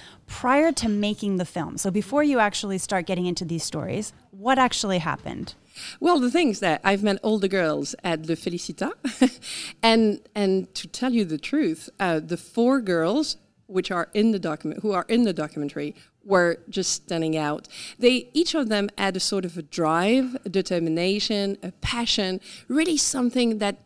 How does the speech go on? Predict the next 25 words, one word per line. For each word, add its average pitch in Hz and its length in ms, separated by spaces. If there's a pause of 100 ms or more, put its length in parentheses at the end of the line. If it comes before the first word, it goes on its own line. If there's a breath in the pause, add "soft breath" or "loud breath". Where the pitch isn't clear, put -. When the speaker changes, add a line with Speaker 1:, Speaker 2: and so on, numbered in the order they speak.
Speaker 2:
made 208 380
them 196 260
special. 143 720 (580 soft breath)
Uh, 180 260 (160)
it, - 380
they, 220 160
they 220 220
all 226 240
exuded 208 580
that, 147 520
you 185 120
know, 170 160
in 175 100
a 175 80
way. 160 360 (360 loud breath)
And 214 160
then 226 360
in, 220 220 (200)
I 220 80
mean, 208 120
a 202 40
very 254 340
few 254 300
words, 185 680 (400 soft breath)
um, 170 500